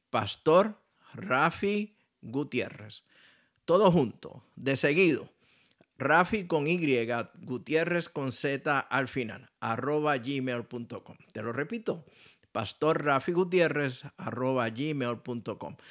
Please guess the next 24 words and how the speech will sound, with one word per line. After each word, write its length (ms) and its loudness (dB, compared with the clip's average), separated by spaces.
O 120 0
me 120 0
puedes 320 2
llamar 400 0
a 60 0
mi 120 -4
número 320 -2
de 120 0
teléfono, 560 -2
dos 340 -2
uno 260 -2
cuatro, 560 -2
cinco 520 -8
tres 280 -10
tres, 360 -4
siete 560 -2
ocho 560 -2
nueve 500 -4
nueve. 340 -12
Lo 200 -8
voy 180 -6
a 100 -2
repetir, 640 -2
dos 520 -4